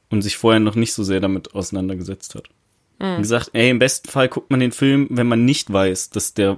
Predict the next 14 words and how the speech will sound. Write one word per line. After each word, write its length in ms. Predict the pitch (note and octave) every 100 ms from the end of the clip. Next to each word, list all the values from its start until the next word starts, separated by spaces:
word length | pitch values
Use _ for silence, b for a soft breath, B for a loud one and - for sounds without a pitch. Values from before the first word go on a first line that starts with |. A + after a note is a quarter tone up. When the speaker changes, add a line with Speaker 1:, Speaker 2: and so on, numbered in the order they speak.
| -
Speaker 1:
dass 180 | G#2+ -
das 120 | G#2
nicht 140 | G2+ F2+
aufgeklärt 480 | F#2+ F2+ - F#2 G2
wird. 160 | F#2 _ _ _ _ _ _ _ _ _ _ _ _ _ _ - - -
Dann 100 | -
Speaker 2:
Ja, 20 |
Speaker 1:
bist 140 | E3
du 80 | F3+
Speaker 2:
gut. 60 | D3+
Speaker 1:
richtig 540 | - C3 A#2 - - _ _ _ _ _ _ _ _ _ _ _ _ _ _ _ -
gefickt 380 | B2+ C3 - -
am 120 | F2+
Ende. 260 | F2 F2+